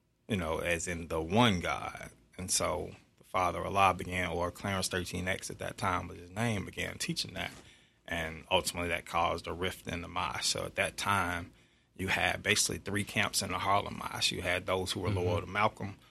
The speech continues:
Speaker 1: those who were loyal to Clarence thirteen X, those who were loyal to Elijah. Amongst, you know, and in sixty-three, sixty-four, there was that split.
Speaker 2: Mm-hmm.
Speaker 1: Um, the father then,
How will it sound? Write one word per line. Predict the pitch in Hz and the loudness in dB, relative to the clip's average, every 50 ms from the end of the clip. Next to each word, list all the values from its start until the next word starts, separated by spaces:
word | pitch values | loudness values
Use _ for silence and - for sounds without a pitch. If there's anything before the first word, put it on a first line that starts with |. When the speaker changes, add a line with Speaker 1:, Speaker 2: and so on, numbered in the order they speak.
| _ _ - | _ _ -2
Speaker 1:
those | 95 98 98 92 - | 0 0 2 2 0
who | 104 | 0
were | 95 90 87 | -2 -2 -2
loyal | 90 90 92 90 87 | -2 -2 -2 -2 -4
to | 87 | -4
Clarence | - - 107 92 90 90 - | -6 -4 -2 -2 -2 -2 -4
thirteen | - 98 95 90 - 98 92 92 104 | -2 -2 -2 -2 -2 -4 -4 -2 0
X, | 110 - - - - - - - _ _ _ | -2 -2 -2 -6 -12 -14 -16 -20 _ _ _
those | - 90 85 - - | -4 -4 -4 -4 -6
who | 90 | -10
were | 85 87 - - - - - | -12 -12 -12 -12 -12 -12 -8
loyal | 98 95 92 87 85 82 | -4 -2 0 0 0 0
to | - - 98 | -2 -2 -2
Elijah. | 90 87 87 101 104 95 85 - - - - - - - _ _ _ _ _ _ _ _ _ _ _ _ - | -2 -2 2 4 6 6 6 4 2 -6 -10 -12 -18 -20 _ _ _ _ _ _ _ _ _ _ _ _ -8
Amongst, | - 92 92 87 90 82 - - - - - - - - | -6 -2 0 0 0 0 0 -2 -2 -2 -2 -4 -6 -8
you | 101 | -6
know, | 92 87 85 87 90 - - | -6 -4 -6 -6 -8 -10 -10
and | 95 90 87 | -10 -10 -10
in | 87 85 82 | -10 -6 0
sixty-three, | - - - 92 - - 98 90 95 95 95 98 | 2 4 4 2 2 -2 -8 -6 -4 -2 -2 0
sixty-four, | 95 - - - - - 92 - - - 120 113 104 95 98 - - - - - _ _ _ _ _ _ - | 0 0 0 -2 -4 -8 -16 -8 0 4 6 6 8 6 4 0 -4 -12 -20 -20 _ _ _ _ _ _ -6
there | - 90 87 | -2 -2 -2
was | 85 82 | -2 -4
that | - 85 - - | -4 0 2 4
split. | - - - 143 135 - - - - | 4 4 4 4 4 4 4 0 -4
Speaker 2:
Mm-hmm. | - 98 98 92 92 92 101 107 113 - _ _ _ - - | -2 -2 0 -2 -2 -2 -2 -4 -4 -6 _ _ _ -8 -4
Speaker 1:
Um, | 95 87 85 82 82 82 82 82 - - - _ | -2 -2 0 -2 -2 -4 -6 -8 -12 -14 -16 _
the | - 104 | -10 -2
father | - - 110 104 104 98 98 | 4 8 8 8 8 6 2
then, | 92 85 95 92 92 87 85 95 107 | -2 -2 -2 0 0 0 0 -2 -4